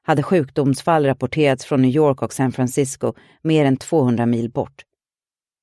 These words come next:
Vetenskapen fick aldrig någon chans att studera M six D ordentligt,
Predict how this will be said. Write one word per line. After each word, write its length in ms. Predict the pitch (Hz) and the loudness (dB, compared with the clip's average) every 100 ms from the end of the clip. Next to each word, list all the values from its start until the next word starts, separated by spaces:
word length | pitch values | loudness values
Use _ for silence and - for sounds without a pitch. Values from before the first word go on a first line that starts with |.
| _ _ _ _ | _ _ _ _
Vetenskapen 800 | 160 170 - 147 - 175 165 156 | 2 2 2 -6 0 0 2 -4
fick 280 | 135 190 - | -2 -6 0
aldrig 240 | 151 131 | 2 4
någon 100 | 127 | 2
chans 400 | 127 175 156 131 | 2 0 0 0
att 100 | 123 | -4
studera 560 | - - 120 160 165 151 | -6 -4 0 2 2 2
M 260 | - 135 127 | 2 0 0
six 320 | - 131 - | -2 -8 -4
D 180 | 127 117 | -2 -2
ordentligt, 560 | 117 113 113 - - | -2 -6 -6 -10 -10